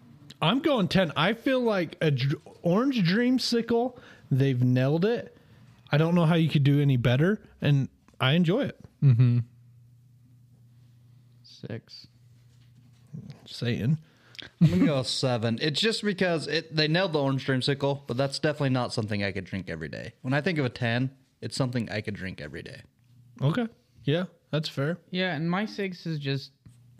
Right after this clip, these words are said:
Speaker 3: I don't, like I said, I don't love the flavor of
Speaker 2: Yeah, you're
Speaker 3: orange
Speaker 2: not a
Speaker 3: dream.
Speaker 2: dreamsicle fan.
Speaker 3: They nailed the flavor.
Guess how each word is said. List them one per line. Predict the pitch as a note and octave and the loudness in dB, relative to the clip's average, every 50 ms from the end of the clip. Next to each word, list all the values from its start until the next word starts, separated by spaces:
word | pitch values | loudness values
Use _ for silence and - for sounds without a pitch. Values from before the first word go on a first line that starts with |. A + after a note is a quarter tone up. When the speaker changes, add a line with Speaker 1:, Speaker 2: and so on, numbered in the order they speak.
| _ _ _ _ _ - | _ _ _ _ _ -8
Speaker 3:
I | A#2+ B2+ | -4 -2
don't, | C3+ A#2 C3+ C3+ B2+ F#2+ - - _ _ _ _ - - A2+ - - | 0 0 0 0 0 -2 -6 -12 _ _ _ _ -14 -14 -14 -10 -8
like | - A#2+ A2+ G#2 | -6 -6 -4 -4
I | A#2+ | -4
said, | A#2+ - E3+ A#2+ - - | -4 -4 -6 -8 -8 -10
I | - | -10
don't | G#2 G2+ A2 G#2 F2 E2+ | -10 -8 -8 -8 -8 -6
love | G2+ G#2 A2+ | -8 -8 -8
the | A2+ | -8
flavor | A2+ - A#2+ A#2+ A2+ A2 A2+ B2 | -8 -6 -6 -6 -6 -6 -6 -4
of | A#2+ C3 | 0 0
Speaker 2:
Yeah, | C3+ B2 | 0 2
you're | B2 | 2
Speaker 3:
orange | A#2+ A#2+ | 0 2
Speaker 2:
not | B2+ B2 | 2 2
a | B2 | 2
Speaker 3:
dream. | B2 C3 C3+ C3 | 4 4 4 4
Speaker 2:
dreamsicle | - - B2 - A2 | 2 0 -6 -10 -12
fan. | - - - - | -14 -10 -6 -2
Speaker 3:
They | C#3 C#3 | 0 2
nailed | C3+ C#3 D3 E3+ E3+ D#3 C3 | 2 2 2 2 0 0 0
the | B2 | 0
flavor. | A#2 - D#3 D#3+ E3 C#3+ A2+ A2 G#2+ A2 B2 | 0 0 0 2 2 0 -2 -2 -4 -4 -6